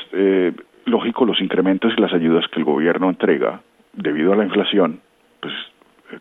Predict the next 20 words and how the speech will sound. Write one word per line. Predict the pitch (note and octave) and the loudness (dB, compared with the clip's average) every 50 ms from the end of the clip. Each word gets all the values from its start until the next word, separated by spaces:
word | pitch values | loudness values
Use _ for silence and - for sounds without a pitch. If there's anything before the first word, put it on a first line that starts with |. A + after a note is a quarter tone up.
| - - C2+ | -18 -14 -10
los | - D#2+ - - | -8 -8 -6 -2
padres | - E2+ E2 D#2+ E2 E2 | 0 0 0 0 0 0
no | E2+ F#2 F2 | 0 0 0
ven | E2 D#2+ F2 | 2 2 0
eso | F#2 - - F#3 C#3+ | 0 0 0 -2 -2
porque, | - - - - - - - - - _ - - - - - - - _ - | -2 -6 -8 -6 -6 -8 -6 -8 -8 _ -18 -20 -20 -20 -20 -20 -20 _ -14
eh, | - - A#1+ B1 - - - - - | -14 -12 -10 -10 -12 -12 -14 -14 -6
la, | - - D#3+ - _ - - - | -4 -4 -4 -6 _ -14 -6 -6
siguen | - - - F#2+ F2+ | -4 -2 -2 -2 -2
pagando | - - E2+ D#2 D2 D#2 D#2 D#2+ | -2 -2 0 0 0 0 0 0
la | E2 - | 0 0
misma | E2+ D#2+ D2+ - - | -2 -2 -2 -2 -4
mensualidad | - E2 - - - D2+ C#2+ B1 C2+ B1 - | -4 -4 -6 -2 -2 -2 -2 0 -2 -2 -4
que | - - E2+ | -4 -4 -4
venían | D#2 C#2 B1 - - | -2 -2 -4 -6 -2
pagando | - C#2+ C#2+ - G1+ G1+ - G1+ - - _ _ _ _ _ _ - _ - _ _ _ - - | -2 -2 -2 -2 -4 -4 -6 -8 -8 -10 _ _ _ _ _ _ -20 _ -20 _ _ _ -10 -10
antes, | - - - F2 - - - | -8 -4 -6 -6 -6 -4 -8
antes | - - - - D#2 | -8 -8 -8 -6 -6
del | D#2 - | -6 -6
incremento. | - - - - - - - - - | -6 -8 -8 -6 -6 -6 -12 -14 -20